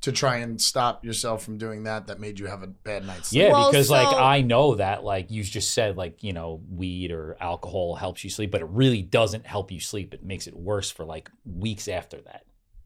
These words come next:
Speaker 3: Really?
Speaker 2: Yeah, like, it, you don't get good sleep that way. You're never, like, fully asleep. So if you get, like, a tracker, it'll be like, "Here's how much light sleep I had. Here's how much rem sleep I had. Here's how much."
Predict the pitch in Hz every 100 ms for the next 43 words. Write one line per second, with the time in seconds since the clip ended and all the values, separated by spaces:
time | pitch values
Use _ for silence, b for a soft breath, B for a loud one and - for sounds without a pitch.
0 | _ 190 185 180 175 254 311 294 110 82
1 | 78 80 - - 95 - _ 113 95 104
2 | 101 - 110 101 95 - _ _ _ _
3 | _ 110 95 82 - - 107 95 98 _
4 | _ 82 80 80 - - _ - 95 110
5 | 104 104 98 98 - 123 113 98 - 98
6 | - 87 101 85 104 82 82 - 165 185
7 | 107 90 90 98 92 87 - b b b
8 | - 107 98 98 92 - 120 139 139 143
9 | 135 131 123 123 120 98 95 82 87 87
10 | - 101 113 113 - 113 117 110 110 110
11 | 95 90 - 82 80 -